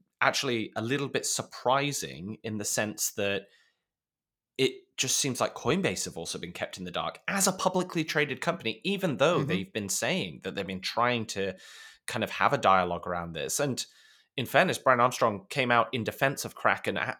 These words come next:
Speaker 1: the time, uh, of, of that previous one. So, yeah, it's, it, it's, um, it's a little bizarre,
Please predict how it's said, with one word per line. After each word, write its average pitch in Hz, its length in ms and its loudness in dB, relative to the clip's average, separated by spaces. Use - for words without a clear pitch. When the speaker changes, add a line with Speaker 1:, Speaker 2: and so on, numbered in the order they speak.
Speaker 1:
the 104 80 -4
time, 151 640 -6
uh, 95 720 4
of, 92 340 -4
of 98 160 -8
that - 240 -4
previous 90 320 -6
one. 71 120 -10
So, 147 220 4
yeah, - 180 -6
it's, - 340 -2
it, 151 60 -6
it's, 151 380 -4
um, 104 460 2
it's - 140 -2
a 262 40 0
little 302 160 2
bizarre, 131 460 4